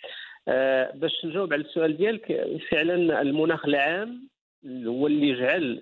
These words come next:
آه، أن ال-، هاد ال-، أن الإنتاج ارتفع وأن الثمن ارتفع، وكذلك، آه، ال-، ال-، ال-، ال-،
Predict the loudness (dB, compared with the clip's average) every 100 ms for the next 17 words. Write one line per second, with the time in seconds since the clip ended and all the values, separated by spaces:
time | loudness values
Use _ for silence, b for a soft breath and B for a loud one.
0 | -4 0 2 2 0 -2 -2 0 2 2
1 | 0 -2 -4 -4 -2 -2 -4 -6 -8 -4
2 | -4 -4 -4 0 0 -2 -10 -2 0 2
3 | 0 2 2 0 -2 -2 0 -2 -4 _
4 | B B B -2 0 0 0 0 0 -2
5 | 0 2 2 0 -2 -2 -2 0 0 -2
6 | B B B -4 0 0 2 0 -2 -2
7 | 0 2 2 2 0 0 0 2 2 2
8 | 2 0 -2 -2 -2 0 2 2 2 2
9 | 2